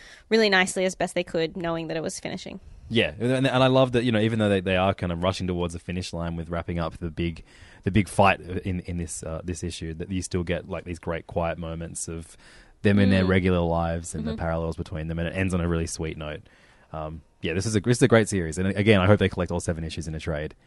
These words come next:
Speaker 1: Yeah, they
Speaker 2: Mo-
Speaker 1: will.
Speaker 2: No, they always don't, though. Isn't, like, Mockingbird, like, three trades for an eight, eight, eight issue series? 'Cause
Speaker 1: Maybe.
Speaker 2: 'cause then they always cram in, like, these other appearances of the character from.
Speaker 1: Oh,
Speaker 2: yeah.
Speaker 1: yeah,
Speaker 2: It's,
Speaker 1: true.
Speaker 2: Marvel need to fix their trade game up.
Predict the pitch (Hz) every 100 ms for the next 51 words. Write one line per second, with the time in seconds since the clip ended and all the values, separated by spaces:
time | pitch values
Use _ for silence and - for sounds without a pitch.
0 | _ - 180 233 302 139 175 - 156 180
1 | 170 196 190 107 147 117 90 80 76 -
2 | _ _ - 139 175 180 117 104 104 117
3 | 110 110 95 - - 92 92 90 87 87
4 | 117 - 95 87 87 92 87 - 92 90
5 | - _ _ _ _ 92 85 92 - 87
6 | 87 90 135 170 - _ _ - 180 104
7 | 107 - 107 123 127 123 110 - 101 101
8 | 95 90 85 92 80 87 87 82 90 85
9 | 85 82 80 82 80 80 87 85 92 196
10 | 190 190 196 180 175 175 170 - - -
11 | 135 107 107 95 80 90 - - 78 76
12 | 76 80